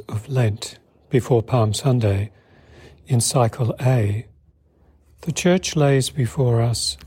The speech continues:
the three great symbols of holy baptism.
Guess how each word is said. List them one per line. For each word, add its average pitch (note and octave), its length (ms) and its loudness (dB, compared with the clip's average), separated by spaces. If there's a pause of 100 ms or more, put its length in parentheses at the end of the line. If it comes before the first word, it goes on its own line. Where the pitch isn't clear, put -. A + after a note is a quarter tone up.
(200)
the D3 120 -4
three D3 500 2
great B2+ 440 0
symbols A#2+ 760 0 (260)
of A2+ 300 -2
holy A2 400 0
baptism. A2 760 -2